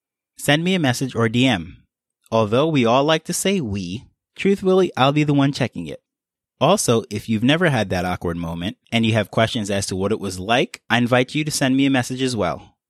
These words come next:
Although there are some pretty funny elements within this passage, it is a very serious topic.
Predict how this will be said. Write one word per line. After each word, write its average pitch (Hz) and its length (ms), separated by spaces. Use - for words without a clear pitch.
Although 151 340
there 151 180
are 156 40
some 143 220
pretty 175 220
funny 151 340
elements 120 420
within 113 300
this 117 140
passage, 98 600
it 117 80
is 117 100
a 113 80
very 120 280
serious 120 460
topic. - 580